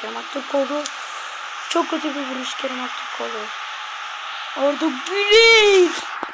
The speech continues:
Çok güzel bir vuruş.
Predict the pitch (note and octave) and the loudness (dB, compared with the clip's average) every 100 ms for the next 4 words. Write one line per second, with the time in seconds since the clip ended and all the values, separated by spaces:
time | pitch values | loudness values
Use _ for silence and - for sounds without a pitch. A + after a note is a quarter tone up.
0 | - - - - - - - - - - | -10 -14 -14 -14 -12 -12 -14 -8 -8 -8
1 | - - - - - - - - - C4+ | -14 -14 -14 -16 -18 -14 -12 -8 -6 -6
2 | D4+ C4+ C#4 A#3+ - B3 | -6 -4 -6 -6 -6 -6